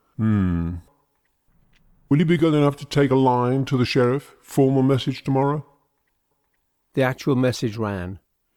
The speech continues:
Speaker 1: "Delay execution of Cox till we hear from Windsor. Bearer will give reasons."
Speaker 2: With this, Bradbury hurried away, not to the sheriff, but to the prison, and infected the jailer and the chaplain and all the turnkeys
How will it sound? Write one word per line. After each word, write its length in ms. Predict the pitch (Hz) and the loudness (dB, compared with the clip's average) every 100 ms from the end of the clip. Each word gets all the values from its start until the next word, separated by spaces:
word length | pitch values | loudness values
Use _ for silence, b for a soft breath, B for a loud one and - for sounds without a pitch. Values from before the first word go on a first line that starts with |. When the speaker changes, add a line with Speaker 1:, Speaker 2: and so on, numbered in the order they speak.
| _ - | _ -2
Speaker 1:
"Delay 380 | 123 127 135 127 | 2 4 4 2
execution 600 | 123 - - 127 - 113 | 0 -8 -2 0 0 -2
of 140 | 101 | -2
Cox 540 | - 110 - - - - - | -2 -2 -4 -16 -16 -18 -4
till 200 | 127 117 | 0 2
we 140 | 113 | 2
hear 300 | 101 117 110 | 2 2 2
from 180 | - 107 | 0 0
Windsor. 480 | 107 101 85 90 85 _ _ _ - | 0 0 -4 -10 -12 _ _ _ 0
Bearer 360 | 101 101 104 | 2 4 4
will 200 | 104 101 | 4 0
give 200 | 90 90 | 0 0
reasons." 640 | 92 90 - 71 85 - _ _ _ _ _ _ _ _ _ _ _ - | 0 -2 -4 -12 -14 -20 _ _ _ _ _ _ _ _ _ _ _ -4
Speaker 2:
With 240 | 139 165 | 0 2
this, 200 | 156 180 | 2 -2
Bradbury 480 | - 147 143 143 151 | -2 -4 -4 -2 -2
hurried 360 | 120 139 139 135 | 0 2 4 2
away, 500 | 123 127 120 104 98 | 0 0 -4 -8 -8
not 360 | 120 123 139 - | 0 0 0 -2
to 80 | 156 | -4
the 120 | 165 | -4
sheriff, 540 | - 165 120 104 - - 127 | -4 -4 -4 -6 -10 -16 -4
but 300 | 135 120 - | -2 -2 -2
to 100 | 127 | -4
the 100 | 117 | -4
prison, 460 | - 117 87 73 - b b b | -6 -8 -8 -12 -18 b b b
and 100 | 131 | 0
infected 680 | 131 127 - 135 - - 135 | 0 -2 -4 -4 -4 -6 -4
the 80 | 147 | -4
jailer 480 | - 147 139 127 - | -2 -2 0 -2 -6
and 160 | 117 131 | -6 -6
the 60 | |
chaplain 580 | - 147 127 - 120 123 - | -6 -8 -8 -8 -8 -8 -8
and 160 | 123 - | -8 -2
all 240 | 135 131 | 2 2
the 140 | 131 143 | 0 -4
turnkeys 760 | 147 135 131 123 113 113 117 | -2 0 0 -2 -2 -2 -4